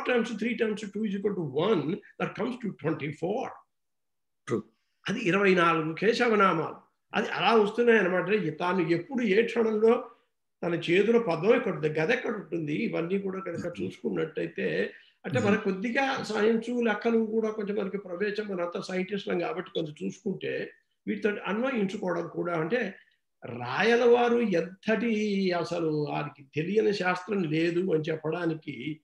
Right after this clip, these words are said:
Speaker 2: అది.
Speaker 1: ఆ, ఇదో చక్కటి ఉదాహరణ.
Speaker 2: చాలా చక్కగా చెప్పారు, తెలియని శాస్త్రం లేదు. ఎందుకంటే మంద్రస్థాయి, మధ్యస్థాయి, తారాస్థాయి అనేటువంటిది సాధారణంగా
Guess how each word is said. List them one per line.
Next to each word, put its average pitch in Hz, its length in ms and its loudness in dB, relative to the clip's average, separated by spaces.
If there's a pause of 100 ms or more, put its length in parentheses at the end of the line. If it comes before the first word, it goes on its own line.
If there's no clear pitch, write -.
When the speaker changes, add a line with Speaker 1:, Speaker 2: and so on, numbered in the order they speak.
Speaker 2:
అది. 107 280 2 (520)
Speaker 1:
ఆ, 123 300 -8 (400)
ఇదో 160 160 0
చక్కటి 156 340 -4
ఉదాహరణ. 127 460 -8 (720)
Speaker 2:
చాలా 190 200 8
చక్కగా 151 220 2
చెప్పారు, - 300 -6
తెలియని 180 220 6
శాస్త్రం 170 340 0
లేదు. 123 100 -4
ఎందుకంటే 175 460 2 (380)
మంద్రస్థాయి, 185 640 2
మధ్యస్థాయి, 196 580 -2
తారాస్థాయి 180 540 -2
అనేటువంటిది 160 360 -6
సాధారణంగా 185 760 0